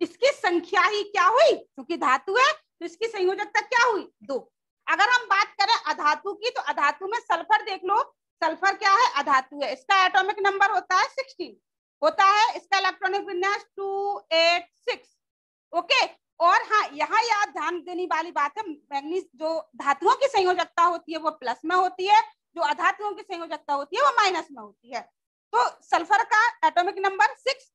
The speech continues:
इसका हम इलेक्ट्रॉनिक विन्यास बनाएंगे तो टू एट सिक्स। इसके बारह कक्षा में कितने इलेक्ट्रॉन, संयोजी इलेक्ट्रॉन कितने हैं? सिक्स। इसकी संयोजकता कैसी होती है? एट माइनस सिक्स।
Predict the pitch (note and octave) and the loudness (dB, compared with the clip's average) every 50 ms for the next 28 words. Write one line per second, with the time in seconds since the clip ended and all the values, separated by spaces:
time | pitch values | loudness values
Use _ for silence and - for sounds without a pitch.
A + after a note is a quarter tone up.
0 | _ _ - - - _ - F#4+ F#4+ G4 G4+ F#4 F#4 - G4 G4 G#4 F#4+ F#4 G#4+ | _ _ -20 -20 -8 _ 2 2 2 2 2 -2 -2 -2 -4 -6 -6 -6 -6 -4
1 | G4+ G#4 A4 G4+ G4+ G4+ G4 G4 G4+ G4+ A4+ A4+ - - - F4+ G4+ G#4 G#4+ G#4+ | -2 -2 -2 0 -2 -2 0 0 -2 -4 -6 -10 -12 -12 -10 -4 -2 0 0 0
2 | - - B4 B4 - _ - D4 - _ - E4 - D4 C#4 D4+ - F4+ - _ | -2 -6 -8 -8 -8 _ -20 -20 -20 _ -10 -4 -2 -2 -2 -2 -6 -12 -14 _
3 | - G4+ G4 G4+ G#4+ G#4 F#4+ _ - D#5+ C#5 B4 A4 A4 - D#4+ C4 B3+ _ - | -4 -4 -4 -4 -6 -8 -6 _ 0 2 4 2 2 0 -2 -12 -12 -12 _ -16
4 | C#4+ D4 D#4 D#4+ D4 F#4+ G4+ F#4+ F#4 F#4+ G4+ G4 - A4 - A#4 C5+ B4+ G#4+ E4+ | -14 -12 -12 -12 -8 -6 -4 -4 -4 -6 -12 -16 -16 -18 -16 -12 -8 -6 -6 -6
5 | - _ _ _ - - - _ _ _ _ _ _ _ _ _ _ _ _ - | -8 _ _ _ -20 -20 -20 _ _ _ _ _ _ _ _ _ _ _ _ -18
6 | E4 - - G#4+ B4+ A#4+ A#4 A4 G#4+ A4 A4+ A4+ - A4+ G#4+ G#4+ A4 G4 G4 G4+ | -18 -12 -8 -8 -8 -6 -6 -8 -8 -6 -6 -4 -2 -2 -2 0 0 -2 -2 -4
7 | A4+ A4+ G#4+ G#4+ - G#4 G#4 A4+ A#4 - - _ E4+ F#4 G4+ A4 A#4 - - E4 | -8 -12 -12 -12 -14 -10 -6 -4 -4 -4 -6 _ -12 -10 -8 -8 -8 -8 -8 -8
8 | D#4+ D#4 D#4 D#4 D#4+ F#4 A4+ - _ - G#4 - | -8 -8 -6 -6 -6 -8 -8 -8 _ -20 -20 -20